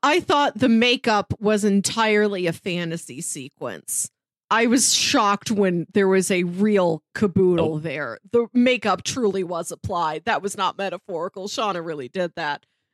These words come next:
Speaker 1: They, they surprised me with that one.
Speaker 2: Yeah.
Speaker 1: Uh, I think it's a great way to keep the, the, the actress playing Jackie still part of the show.
Speaker 2: Yeah.
Speaker 1: She did a great job. I was,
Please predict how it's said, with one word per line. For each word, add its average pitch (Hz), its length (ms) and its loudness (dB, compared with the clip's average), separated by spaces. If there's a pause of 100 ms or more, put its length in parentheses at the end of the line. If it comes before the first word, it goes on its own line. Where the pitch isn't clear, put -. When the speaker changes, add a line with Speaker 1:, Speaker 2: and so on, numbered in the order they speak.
(120)
Speaker 1:
They, 185 240 -2
they 190 140 0
surprised 180 560 -2
me 170 120 -4
with 160 180 -6
that 151 260 -2
one. 143 220 -6 (440)
Speaker 2:
Yeah. 95 180 -2
Speaker 1:
Uh, 156 320 0 (140)
I 247 100 2
think 285 120 4
it's - 100 2
a 269 40 2
great 233 400 0
way 277 160 2
to 233 80 -2
keep 233 320 -6
the, 185 460 2
the, 190 160 -4
the 202 120 0
actress 185 320 -2
playing 196 180 2
Jackie 180 680 -2
still 175 280 -4
part 175 280 -2
of 190 60 -2
the 214 80 -2
show. 156 480 -2 (380)
Speaker 2:
Yeah. 90 240 -4
Speaker 1:
She - 140 -2
did 262 80 4
a - 40 -4
great 196 340 -2
job. 180 480 0
I 190 80 2
was, 202 460 0